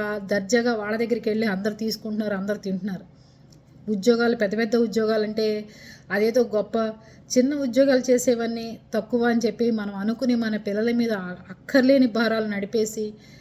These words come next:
అనవసరంగా, ఆ, వాళ్ళని గుదిమండ-, గుదిమండల్లాగా తయారు చేయకుండా ఉంటే బాగుంటుంది అని నేను అనుకుంటున్నాను.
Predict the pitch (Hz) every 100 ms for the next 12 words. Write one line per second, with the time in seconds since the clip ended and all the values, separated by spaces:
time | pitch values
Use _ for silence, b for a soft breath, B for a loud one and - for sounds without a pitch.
0 | B B - 196 247 254 240 226 226 220
1 | 214 202 - - - 196 196 202 202 202
2 | - 208 214 220 196 208 240 240 233 226
3 | 214 220 240 240 233 214 214 226 220 202
4 | 208 214 208 202 202 202 196 208 190 190
5 | 196 196 196 202 196 202 214 208 185 185
6 | 196 190 190